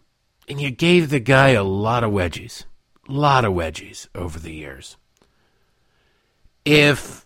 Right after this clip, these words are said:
that person never got over it, you might wanna, you know, consider moving. You might wanna think about, uh, walking on eggshells when it comes to matters of the law, because there's nothing stopping that person from launching an investigation into you. Now, most people are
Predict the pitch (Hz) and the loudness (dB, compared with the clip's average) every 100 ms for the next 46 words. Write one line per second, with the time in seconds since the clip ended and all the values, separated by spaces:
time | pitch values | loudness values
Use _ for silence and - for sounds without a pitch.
0 | - 117 170 185 - 202 220 - 147 127 | -4 4 6 4 2 4 6 4 -2 2
1 | 127 170 226 240 233 214 226 220 226 214 | 6 8 8 6 6 6 8 8 8 6
2 | 120 117 117 _ _ 190 254 277 247 196 | 4 0 0 _ _ -6 -2 2 2 4
3 | 208 202 190 - 165 185 156 156 - 104 | 4 6 4 0 -4 -2 0 -2 -8 -14
4 | 110 90 - - 123 101 113 127 110 117 | -12 -12 -10 -4 -2 2 4 4 4 -2
5 | - _ _ 107 123 127 123 127 107 131 | -6 _ _ 0 4 4 4 2 0 -4
6 | - 117 120 104 - - - - - 110 | -2 0 2 0 -8 -20 -20 -12 -2 2
7 | 104 101 117 131 123 135 123 127 131 127 | 2 0 4 6 6 2 4 4 4 2
8 | - 117 101 101 104 - - 110 104 98 | 2 4 4 2 -2 -10 -8 -4 -2 -2
9 | 123 113 104 104 110 110 110 98 101 101 | -2 -2 -4 -4 -2 -2 -4 -6 -8 -4
10 | 151 190 143 127 127 151 131 - - - | 2 4 4 2 -2 -2 -4 -6 -20 -8
11 | 127 135 131 156 160 135 - 151 156 - | -2 0 4 4 4 -4 2 6 6 6
12 | 131 127 123 - 117 120 120 120 - 123 | 0 2 0 0 -2 -2 -4 -4 -6 -2
13 | 113 117 113 110 117 127 - 113 107 107 | 0 2 -2 0 0 0 0 -2 0 2
14 | 117 107 139 151 185 151 107 87 85 92 | 2 0 0 2 4 4 0 -4 -4 -4
15 | 98 104 117 113 - - 107 90 85 92 | 0 2 2 0 -6 -10 -6 -6 -6 -6
16 | 90 | -6